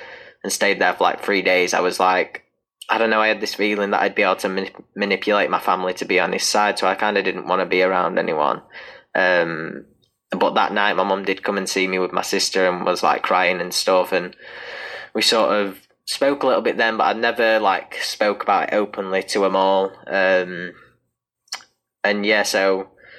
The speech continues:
I stayed there, and then eventually I ended up staying at my uncle's, um, with them. Oh no, they were staying at my mum's friend, so I didn't end up living back with my mum for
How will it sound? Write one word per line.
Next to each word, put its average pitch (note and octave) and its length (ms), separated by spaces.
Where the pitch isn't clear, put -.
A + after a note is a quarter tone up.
I G2 60
stayed A#2 300
there, G#2+ 200
and G#2 100
then G#2 120
eventually G#2 580
I G2 60
ended F#2+ 220
up F#2 120
staying G2 240
at - 60
my F#2 160
uncle's, F#2 840
um, F2 600
with G2+ 340
them. F2+ 400
Oh G2 120
no, G2+ 120
they G#2 140
were G2 80
staying G2 260
at - 300
my F#2 120
mum's F#2 300
friend, F2+ 400
so F#2 360
I A2 60
didn't A#2 180
end A#2 160
up - 80
living G2+ 400
back G2+ 260
with G2 120
my F#2+ 100
mum F#2+ 280
for F2 580